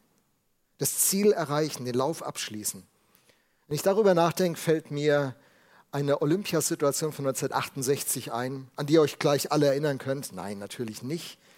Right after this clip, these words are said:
Von einem Marathonläufer. Er heißt John Stephen Akwari aus Tansania. Und über ihn ist Folgendes berichtet. Aus der kalten Dunkelheit kam er. John Stephen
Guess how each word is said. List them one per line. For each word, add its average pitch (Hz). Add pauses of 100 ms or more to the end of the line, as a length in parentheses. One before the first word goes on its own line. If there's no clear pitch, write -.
(920)
Von 170
einem 156
Marathonläufer. 110 (720)
Er 113
heißt 156
John 185
Stephen 143 (360)
Akwari 135
aus 120
Tansania. 123 (1040)
Und 131
über 156
ihn 170
ist 147
Folgendes 135
berichtet. 110 (760)
Aus 175
der 202
kalten 220
Dunkelheit 160
kam 110
er. - (280)
John 160
Stephen 139